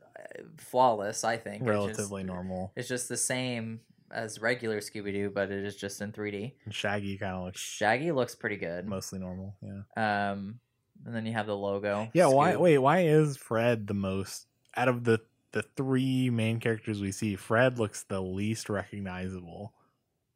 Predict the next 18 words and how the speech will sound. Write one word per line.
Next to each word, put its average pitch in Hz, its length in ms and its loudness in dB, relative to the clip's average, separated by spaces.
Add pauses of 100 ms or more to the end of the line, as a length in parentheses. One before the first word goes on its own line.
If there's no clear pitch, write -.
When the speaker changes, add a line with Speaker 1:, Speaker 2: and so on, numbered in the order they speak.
(320)
Speaker 1:
Yeah, 107 460 0
I 120 100 2
Speaker 2:
Like, 117 80 2
Speaker 1:
don't 135 100 -4
Speaker 2:
that 123 120 6
doesn't 127 260 6
look 113 140 -2
like 95 240 -4
Fred. 92 420 -6 (220)
<laughs> - 420 2
Speaker 1:
Also, 160 320 4
the 196 100 2
casting 127 480 -2
is 110 100 -4
really 107 180 -2
weird. 107 420 0
Matthew 151 400 -2
Lillard 113 720 -2